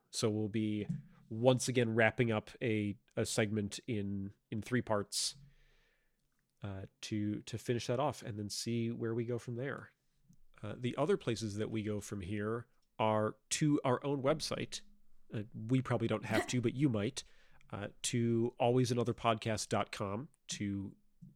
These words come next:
listen to all of these episodes. Share them with your friends if, if you'd like to. We appreciate it. Uh, you can send emails to us at contact at alwaysanotherpodcast dot com. Uh, we appreciate checking those. We've got some, some thoughts that we'll be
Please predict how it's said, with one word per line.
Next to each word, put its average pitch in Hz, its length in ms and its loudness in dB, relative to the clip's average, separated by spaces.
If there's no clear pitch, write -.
listen 113 300 -2
to 107 220 -4
all 113 180 2
of 104 40 0
these 101 160 -4
episodes. 127 600 -4
Share 104 200 -4
them 101 140 -6
with 98 100 -10
your 107 80 -8
friends 107 320 -6
if, 104 200 -12
if - 220 -10
you'd 101 200 -12
like 104 220 -4
to. 160 260 -4
We 107 120 -8
appreciate 110 420 -4
it. 156 140 -4
Uh, 104 140 -4
you 120 160 0
can 120 160 0
send 113 320 2
emails 135 400 4
to 123 120 2
us - 320 0
at 107 340 -2
contact 123 680 -4
at 107 180 -2
alwaysanotherpodcast 101 1120 -4
dot 98 240 -4
com. 110 300 -8
Uh, 95 200 -6
we 101 200 -4
appreciate 113 440 -2
checking 110 260 -4
those. 120 320 4
We've 110 160 -2
got 110 180 4
some, 101 420 -4
some 101 200 -4
thoughts 117 400 4
that - 160 -4
we'll 113 80 0
be 107 360 0